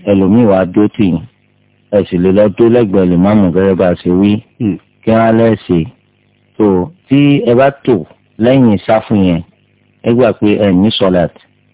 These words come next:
Speaker 2: Mm.
Speaker 1: Ẹ sì tún tò pẹ̀lú wọn náà túláàsì.
Speaker 2: Mm.
Speaker 1: Nítorí pé òfin Ọlọ́run sọ yìí pé wọn ò gbọ́dọ̀ máa ṣe sọ́lá. Kí ìwọ wà nù mọ́ṣáláṣí,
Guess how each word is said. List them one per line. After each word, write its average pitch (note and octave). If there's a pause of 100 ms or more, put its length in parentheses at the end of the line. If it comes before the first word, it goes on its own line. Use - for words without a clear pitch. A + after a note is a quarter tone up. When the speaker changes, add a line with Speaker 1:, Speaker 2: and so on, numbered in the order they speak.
(200)
Speaker 2:
Mm. A2
Speaker 1:
Ẹ A#2+ (100)
sì A#2+
tún A2 (120)
tò A#2
pẹ̀lú F2+
wọn F#2
náà A2+ (120)
túláàsì. F2+ (240)
Speaker 2:
Mm. D3 (200)
Speaker 1:
Nítorí C3
pé D3+
òfin B2
Ọlọ́run A2
sọ -
yìí F#2+
pé -
wọn G#2
ò F2
gbọ́dọ̀ F#2
máa F#2+
ṣe G2
sọ́lá. F#2+ (680)
Kí -
ìwọ G#2+
wà A2
nù F#2
mọ́ṣáláṣí, G2